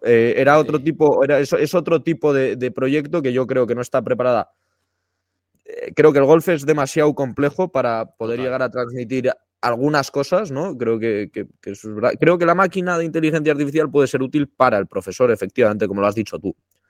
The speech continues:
Speaker 1: de que le dé ciertos datos que él puede interpretar o incluso que, oye, que si llega a estar muy avanzada, que haga el análisis por su cuenta.
Speaker 2: Total. Mm.
Speaker 1: Pero luego ya es el profesor el que, el que
Speaker 2: Sí.
Speaker 1: tiene que, que ver, oye, adaptarse un poco a las pa-, a ese jugador también. No, yo, yo creo que no, en el corto y en el medio plazo.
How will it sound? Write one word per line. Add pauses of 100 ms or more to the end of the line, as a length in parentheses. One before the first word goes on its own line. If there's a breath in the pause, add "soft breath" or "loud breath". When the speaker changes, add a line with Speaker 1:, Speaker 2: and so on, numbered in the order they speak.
(220)
Speaker 1:
de
que
le
dé
ciertos
datos
que
él
puede
interpretar
o
incluso
que,
oye,
que
si
llega
a
estar
muy
avanzada, (440)
que
haga
el
análisis
por
su
cuenta. (300)
Speaker 2:
Total. (400)
Mm. (240)
Speaker 1:
Pero
luego
ya
es
el
profesor
el
que,
el
que
Speaker 2:
Sí.
Speaker 1:
tiene
que,
que
ver,
oye,
adaptarse
un
poco
a
las
pa-,
a
ese
jugador
también.
No,
yo,
yo
creo
que
no,
en
el
corto
y
en
el
medio
plazo.